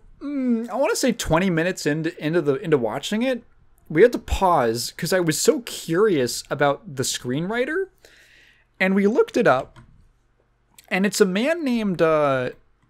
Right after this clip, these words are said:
uh, primarily written by a man named Tom Wheeler. You might know Tom Wheeler because we scrolled down on his filmography, and his most recent film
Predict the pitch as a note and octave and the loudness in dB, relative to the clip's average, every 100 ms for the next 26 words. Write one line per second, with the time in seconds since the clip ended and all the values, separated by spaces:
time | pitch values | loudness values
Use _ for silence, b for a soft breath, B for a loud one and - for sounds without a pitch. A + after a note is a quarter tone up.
0 | _ - C3 B2+ E3+ E3 C4 C#4 F#3 F#3+ | _ -6 -6 0 0 2 2 2 4 2
1 | F3+ E3+ D#3+ C#3 D3 D#3+ D3 C3 A#2+ - | 0 2 4 2 0 0 0 -2 4 4
2 | - G3 D4+ A3 C3+ E3 G#3+ C3 F2 - | 6 0 0 -2 -2 2 4 2 -2 -10
3 | - _ _ b b b b F#3+ E4+ G4+ | -20 _ _ b b b b -2 0 -2
4 | F#4 B3+ A#3 - G#3+ F#3+ D3+ G3+ A#3 C3 | 0 2 2 0 0 0 0 2 4 4
5 | A2+ A#2+ b b b b - F3+ F#3+ E3+ | 2 -4 b b b b 0 2 4 2
6 | F3+ F#3 - - C#4 D#4 A3 B3 A3 E3 | 4 0 0 -2 -2 0 0 0 -2 -2
7 | F3+ D3+ - - F#3 D#3 A3+ C4+ G3+ - | -2 -4 -6 -4 -2 -2 -2 -2 -4 -2
8 | C3+ C3+ F#3 E3+ E3 F#3 F3+ A4+ A4 D#3+ | -6 -4 -4 -2 0 -2 2 2 2 -2
9 | G#3 C#4+ C#4 A#3 - F3 D#3 | -4 -2 -4 -4 -2 0 0